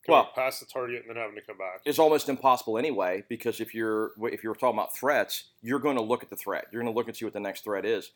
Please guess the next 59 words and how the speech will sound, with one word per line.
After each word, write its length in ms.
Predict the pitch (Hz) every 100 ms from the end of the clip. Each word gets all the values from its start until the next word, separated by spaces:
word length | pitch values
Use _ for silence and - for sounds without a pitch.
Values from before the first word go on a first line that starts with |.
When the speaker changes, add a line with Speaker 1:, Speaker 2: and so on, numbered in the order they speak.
| _ _ 110
Speaker 2:
If 220 | 107 -
you're 200 | 131 131
waiting 420 | 98 117 131 123
for 120 | 117 110
the 120 | 104
gun 240 | 120 117
to 60 | 98
get 240 | 110 117
there, 120 | 104 95
you're 200 | 92 117
not 180 | 113 -
taking 340 | 113 107 104
in 140 | 104
visual 320 | 92 104 95 98
input 300 | 98 98 92
that 160 | -
you 60 | 110
might 160 | 101 92
have 100 | 87
needed 380 | 104 113 90 -
before 280 | - - 107
you 100 | 98
got 160 | 98 95
the 60 | 92
gun 220 | 95 98
on 80 | 87
the 60 | 80
target. 340 | 104 95 - _
Speaker 1:
Yeah. 160 | - 87 -
Speaker 2:
So 160 | 127
there 180 | 117 123
is 100 | 127
a 40 | 110
big 300 | - 135 110
aspect 440 | 104 - 101 -
of 60 | 101
being 160 | 104 95
threat 340 | - 107 -
focused, 320 | 110 95 101
target 260 | - 107 92 -
focused, 300 | 98 87 87
et 60 |
cetera, 460 | - 113 - 92 87 - - _ -
and 120 | 107
then 200 | 110 104 117
being 280 | 127 117
able 200 | 113 104 104
to 140 | 117
maintain, 720 | 107 104 101 - 117 110 104 - _ _ _ -
um, 440 | 101 98 95 92 -
you 120 | 107 110
know, 220 | 107 101 101
that, 220 | 98 - _ 104
that 320 | 101 92 -
confirmation 560 | - 123 - 110 - 104
one 120 | 107
or 60 | 104
confirmation 540 | - 107 107 95 -
two, 440 | - 135 123 101